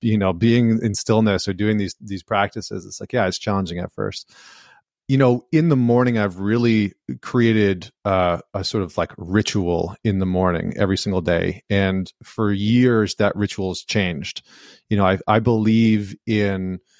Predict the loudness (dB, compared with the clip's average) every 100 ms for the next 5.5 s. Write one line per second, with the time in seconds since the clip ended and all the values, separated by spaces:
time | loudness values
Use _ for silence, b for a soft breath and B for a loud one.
0 | b b b -4 0 2 0 -4 -2 0
1 | 0 0 -2 0 2 2 0 -4 -6 -4
2 | 0 2 4 2 0 -2 -8 _ _ _
3 | _ _ _ -6 -6 -8 -2 0 0 -2
4 | -8 -8 -4 -4 0 2 2 2 0 0
5 | 0 0 0 -2 -4